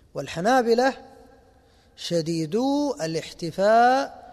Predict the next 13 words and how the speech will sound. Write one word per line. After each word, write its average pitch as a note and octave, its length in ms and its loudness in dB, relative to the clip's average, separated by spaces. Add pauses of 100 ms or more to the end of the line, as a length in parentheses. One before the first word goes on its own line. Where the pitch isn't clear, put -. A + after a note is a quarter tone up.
(320)
بآراء F3+ 480 0
شيخ E3+ 280 -6
الإسلام C#3+ 420 -8 (1080)
واختياراته D3+ 840 -6 (260)
وفقهه، C3+ 460 -4 (340)
ما D#3 140 -4
يتركونها، D#3+ 580 -6 (1200)
ولهذا D3 540 -2 (160)
صاحب D#3+ 360 -4
الإنصاف D3+ 580 -4 (180)
كان D3 180 -6
حريصاً F#3+ 440 -8
عليها G3+ 320 -12